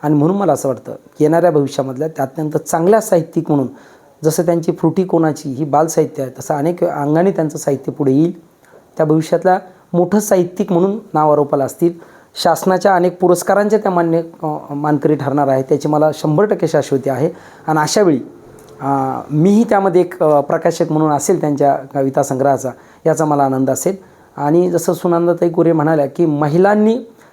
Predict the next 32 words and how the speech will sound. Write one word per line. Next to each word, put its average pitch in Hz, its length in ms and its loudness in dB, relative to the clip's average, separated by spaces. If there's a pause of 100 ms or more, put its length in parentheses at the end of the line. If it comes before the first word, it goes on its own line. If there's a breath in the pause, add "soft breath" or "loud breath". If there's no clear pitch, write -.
(180 soft breath)
अ, 143 60 -8
आजच्या 175 360 0
काळामध्ये 190 360 2
इतकी 214 200 0
मोठी 233 220 4
कामं 196 280 0
करतायत 170 320 0 (100)
त्या, 117 80 -10 (400 soft breath)
आणि 170 140 4
यामध्ये 214 300 4
आता 202 140 0 (500)
अनुवाद 185 360 2
कधी 180 240 2
केला 151 220 2
असेल, 143 300 -2
वाचन 147 320 0
कधी 139 200 -2
केलं 135 240 -2
असेल, 135 200 -6
एवढा 143 180 -2
सगळा 143 240 0
पसारा 147 360 0
कसा 147 260 -2
व्यापला 139 420 -2
असेल, 123 220 -10 (440 loud breath)
पण 143 100 0
हे 135 140 0
तर 226 220 2
खरं 196 180 2
महिलेचं 175 380 2
सामर्थ्य 147 460 -2
आहे 107 140 -16